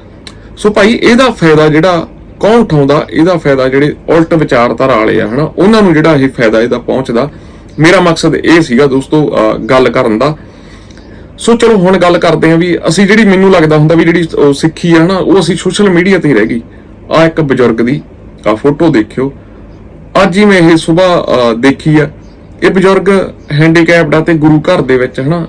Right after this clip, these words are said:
ਅਹ, ਸੇਵਾ ਕਰਦੇ, ਮੈਨੂੰ ਲੱਗਦਾ ਪਾਠੀ ਸਿੰਘਾਂ ਦੀ, ਹਨਾ, ਪਾਠੀ ਸਿੰਘ ਦੀ ਸੇਵਾ ਕਰਦੇ ਤੇ ਹੈਂਡੀਕੈਪਡ ਆ। ਤੇ ਸੁਬਾਹ ਮੈਨੂੰ ਲੱਗਦਾ ਕਿਤੇ ਇਹਨਾਂ ਨੇ, ਅਹ, ਗੁਰੂ ਗ੍ਰੰਥ ਸਾਹਿਬ ਜੀ ਦਾ ਪ੍ਰਕਾਸ਼ ਕਰਨਾ ਹੋਊਗਾ ਤੇ ਸਿਰਫ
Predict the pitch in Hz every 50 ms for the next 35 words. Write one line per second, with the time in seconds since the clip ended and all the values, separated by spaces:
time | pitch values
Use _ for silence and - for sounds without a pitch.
0 | - - - 113 113 117 117 - - - 147 143 151 151 143 - 127 120 110 117
1 | 120 120 117 117 117 113 113 110 120 117 - 123 120 120 - 127 117 - 135 151
2 | 151 156 143 127 120 127 135 165 185 180 - - - - - - - - - -
3 | - - - - - - - - - - - - - 202 208 202 208 226 196 214
4 | 226 233 247 247 233 190 196 196 185 185 - 185 180 170 185 180 185 170 170 170
5 | 165 165 160 165 170 165 151 170 170 175 185 170 - - 175 175 214 208 185 180
6 | 175 175 170 156 147 143 143 143 139 147 139 151 151 151 160 165 151 143 139 139
7 | - - - - - - - 107 101 - - - - - - - - - - -
8 | - - - - - - - - - - - - - 143 135 139 143 139 135 117
9 | - - 127 123 123 117 - 127 127 131 127 120 123 120 127 123 - 131 120 -
10 | 127 120 117 117 - - - 113 120 135 139 143 135 131 139 143 151 147 156 -
11 | - - - - - 143 - - 214 220 208 -